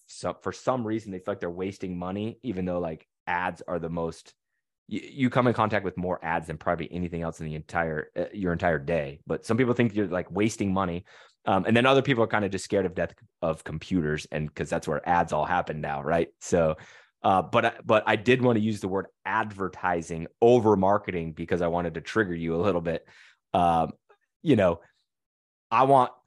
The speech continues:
I want you to be triggered in a, in a positive way, obviously, but, uh, I want to be able to have tomorrow that I wake up to two D Ms from two different people that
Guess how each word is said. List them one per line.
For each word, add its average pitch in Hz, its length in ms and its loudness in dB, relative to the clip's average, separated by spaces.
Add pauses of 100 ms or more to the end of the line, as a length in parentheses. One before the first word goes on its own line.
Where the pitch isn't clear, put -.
I 131 140 4
want 139 260 6
you 131 140 4
to 113 180 4
be 113 180 -6
triggered 117 300 2
in 104 120 0
a, 95 100 -4
in 104 100 -4
a 92 40 -6
positive 98 420 -2
way, 85 140 -4
obviously, 85 360 -4
but, 87 320 -2
uh, 90 220 2 (180)
I 110 100 4
want 127 280 4 (160)
to 117 80 -8
be 110 220 0
able 107 220 4
to 92 160 -2
have 101 360 -4
tomorrow 92 600 -2
that 87 140 -6
I 82 60 -4
wake 92 320 -4
up 98 240 0 (400)
to 92 100 -6
two 117 260 -2
D 104 240 -2
Ms 101 320 -2
from 82 220 -10
two - 180 -10
different 95 320 -6
people 90 360 -6
that 87 200 -6